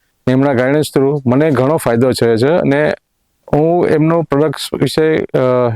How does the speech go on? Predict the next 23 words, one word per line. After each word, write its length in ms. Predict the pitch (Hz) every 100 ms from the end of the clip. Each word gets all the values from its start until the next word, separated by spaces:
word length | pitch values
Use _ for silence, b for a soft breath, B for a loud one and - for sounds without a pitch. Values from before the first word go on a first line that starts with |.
| -
એટલી 260 | 139 160 156
ખાતરી 300 | 143 139 147
આપું 180 | 143
છું 120 | 143 139
કે, 120 | 139
કે 100 | 135
તમને 380 | 131 139 143 170 _ _ _ _ _ _ _ _ -
બહુ 240 | 127 165 147
હેલ્પફુલ 480 | 147 139 202 185
રહેશે 340 | 147 120 139 147 -
અને 340 | 127 147 143 - - _ _ -
સ-, 160 | - 135 -
સારો 300 | - 143 170
તમને, 360 | 151 156 156 156
અ, 220 | - 127 123 120 117 110 _ _ -
પાક 240 | 143 120 -
મળશે 360 | 127 135 - 160
અને 300 | 135 143 156 - _ _ _ -
તમારું 260 | 139 147
પ્રોડક્શન 380 | 131 135 - 156
બી 80 | 165
સારું 280 | - 123 135
નીકળશે. 480 | 110 110 92 104